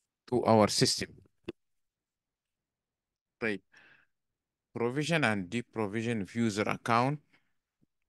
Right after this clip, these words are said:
طبعًا احنا, we have three type of account. عندنا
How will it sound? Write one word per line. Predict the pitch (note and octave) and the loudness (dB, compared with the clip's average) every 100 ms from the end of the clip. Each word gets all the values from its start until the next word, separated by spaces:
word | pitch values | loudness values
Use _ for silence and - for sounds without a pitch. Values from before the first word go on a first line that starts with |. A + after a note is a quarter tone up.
| _ _ _ _ | _ _ _ _
طبعًا | G#2+ A2 G2+ | -4 -2 0
احنا, | G2+ G2+ G2+ F#2+ | -4 -6 -6 -4
we | F#2+ G#2 | -2 -2
have | G#2+ G#2+ | 0 -2
three | - - A2+ | -4 -8 -6
type | G#2+ A2 F#2+ | 0 2 2
of | - F#2+ | -4 -10
account. | F#2+ A#2 A2 B2 C3+ _ _ _ - _ _ _ _ - | -4 0 2 2 -2 _ _ _ -20 _ _ _ _ -6
عندنا | G2+ G2 G2 F#2 F#2+ F#2 | -2 0 0 0 0 -2